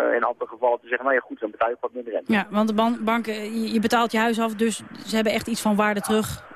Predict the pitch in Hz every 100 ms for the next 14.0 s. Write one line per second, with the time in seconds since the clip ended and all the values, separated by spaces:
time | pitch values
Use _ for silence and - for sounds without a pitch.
0 | - 214 208 127 135 - - 214 180 -
1 | 202 208 185 196 160 143 185 165 - 214
2 | 123 147 151 135 - 208 - 90 - -
3 | _ 135 - 120 123 110 104 98 - 101
4 | 117 110 - 104 - - - - - -
5 | - - - - - 98 95 98 90 98
6 | 98 98 98 - 87 110 95 98 98 190
7 | - - 90 - - - 92 - 87 -
8 | - 175 - 170 - 143 - 131 - -
9 | - - 110 95 85 113 113 - - 90
10 | - - - - - - - 427 202 123
11 | 110 98 98 95 139 - - 151 208 -
12 | _ _ _ _ - - 101 104 - -
13 | - 131 - - 101 92 - - 120 120